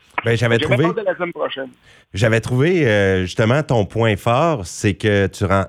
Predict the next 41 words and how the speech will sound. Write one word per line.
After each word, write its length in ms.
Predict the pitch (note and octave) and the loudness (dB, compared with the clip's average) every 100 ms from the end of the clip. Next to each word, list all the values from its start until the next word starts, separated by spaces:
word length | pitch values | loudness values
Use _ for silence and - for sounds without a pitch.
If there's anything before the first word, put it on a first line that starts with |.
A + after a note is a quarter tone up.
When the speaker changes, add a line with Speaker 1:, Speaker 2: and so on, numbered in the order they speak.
| - | -2
Speaker 1:
tu 100 | G#2+ | 0
entrais 300 | G2 C3+ C#3+ | 0 0 0
sur 160 | B2+ | -2
scène 560 | - - B2+ E3+ D#3+ C#3+ - | -2 -2 2 2 0 -4 0
et 80 | G#2 | 2
l'attachement 560 | G2+ - G#2 - C#3+ | 2 2 0 0 0
au 120 | D#3 | 2
personnage 580 | B2 G2+ - F#2+ A2+ C#3+ | 0 -2 0 2 2 0
se 100 | - | -2
faisait 540 | G2+ F#2 F#2 A#2+ B2 - | -2 -2 0 0 0 -2
instantanément. 800 | C#3 C#3 - C3 B2 A#2+ E2 E2 - _ - - _ _ _ | -2 -2 -2 0 2 2 4 2 -2 _ -20 -20 _ _ _
C'est, 180 | - A2 | 0 0
c'est 540 | - - - B2+ A#2+ | -2 -10 -4 -2 0
un 100 | C3 | 0
point 240 | A#2 B2 | 0 -2
fort, 300 | A#2 D#3 D3+ | 0 0 0
ça. 120 | - A2+ | 0 -2
Faut 120 | A#2+ | 0
pas 100 | F#3 | -2
que 80 | - | -2
ça 140 | B2+ | -2
prenne 380 | G#2 B2 C#3 C3 - - - - | 0 2 2 0 -6 -20 -20 -14
dix 300 | E2+ F2 A2+ | -10 -4 0
minutes 400 | C#3 B2 A2+ C#3 | 2 2 2 0
s'attacher 520 | - A2 F2 F#2+ - C3 | -2 -2 0 0 0 0
au 100 | G#2+ | 0
personnage. 720 | F#2+ - F#2 F#2 A2+ G2 D#2 - - - - | -2 0 0 2 2 0 -4 -14 -20 -8 -2
Euh, 60 | G2+ | 2
mais 180 | G#2 - | 2 -2
je 120 | - | -4
te 80 | G#2+ | 0
donne 220 | A2 D#3 | 2 2
un 120 | B2+ | 2
exemple. 540 | G#2+ F#2+ B2 D#3 C#3 | 0 0 0 0 0
Euh, 320 | G2+ F#2 F2+ F2 | 2 2 2 0
j'étais 260 | F2 F2 | -2 0
allé 160 | G#2 G2+ | 2 2
voir 260 | A2+ C3+ | 2 0
P 160 | - D3 | 0 0
A 100 | D#3 | 2
Méthode, 400 | D3 A2 A#2 A2 | 0 0 0 -2